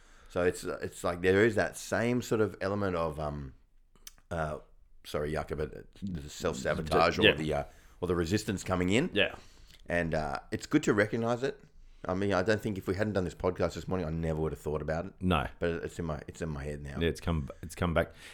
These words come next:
Speaker 2: And the other thing, you know, so the motivation's high. And I think moving's a great analogy. Motivation's high to move.
Speaker 1: Yeah.
Speaker 2: And like we were talking as we were walking here this morning, is that, you know,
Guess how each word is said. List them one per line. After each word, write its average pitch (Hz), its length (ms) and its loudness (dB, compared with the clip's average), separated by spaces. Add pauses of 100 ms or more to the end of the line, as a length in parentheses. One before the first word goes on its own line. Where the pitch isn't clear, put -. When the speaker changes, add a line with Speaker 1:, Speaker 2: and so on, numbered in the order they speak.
Speaker 2:
And 113 300 4
the 117 120 8
other 139 120 4
thing, 92 300 -2
you 85 60 0
know, 85 100 -2
so 87 180 0
the 90 80 -2
motivation's 101 640 2
high. 64 380 -2
And 78 100 -2
I - 20 2
think 104 160 0
moving's 82 340 0
a 69 40 -6
great 73 320 -2
analogy. 73 480 -4
Motivation's 92 600 2
high 78 340 -2
to 73 80 -8
move. 71 520 -10
Speaker 1:
Yeah. 78 240 4 (220)
Speaker 2:
And 78 80 -2
like 78 80 0 (100)
we 76 140 -4
were 76 60 -2
talking 76 320 -2
as 71 160 -4
we 73 80 -4
were 71 80 -2
walking 69 320 -6
here 71 100 -4
this 65 180 -12
morning, 67 380 -6
is 69 140 -8
that, 76 220 -4
you 67 100 -6
know, 69 100 -10